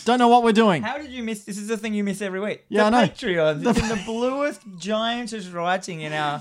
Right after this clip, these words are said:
Speaker 1: <laughs> On our run sheet, I've got "Thank the Patreons" in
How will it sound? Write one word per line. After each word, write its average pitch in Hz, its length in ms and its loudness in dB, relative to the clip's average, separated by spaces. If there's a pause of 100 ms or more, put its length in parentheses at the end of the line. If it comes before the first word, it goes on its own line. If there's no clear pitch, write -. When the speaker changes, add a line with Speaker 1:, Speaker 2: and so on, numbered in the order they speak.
(140)
Speaker 1:
<laughs> 233 140 -14
On 240 120 4
our 226 160 10
run 220 260 8
sheet, 196 280 0
I've 156 240 0
got 160 420 0 (220)
"Thank 240 420 6
the 220 140 2
Patreons" 185 880 4
in 165 640 -6